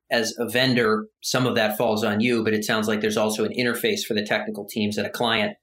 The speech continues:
to be able to calibrate their features,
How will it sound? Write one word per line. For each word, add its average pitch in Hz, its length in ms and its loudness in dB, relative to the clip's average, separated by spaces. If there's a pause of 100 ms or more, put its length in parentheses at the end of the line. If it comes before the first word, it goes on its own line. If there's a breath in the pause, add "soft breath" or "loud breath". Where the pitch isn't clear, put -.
(200)
to - 60 2
be 117 160 2
able 107 220 0
to 104 380 2
calibrate 113 460 2
their 107 120 2
features, 104 640 0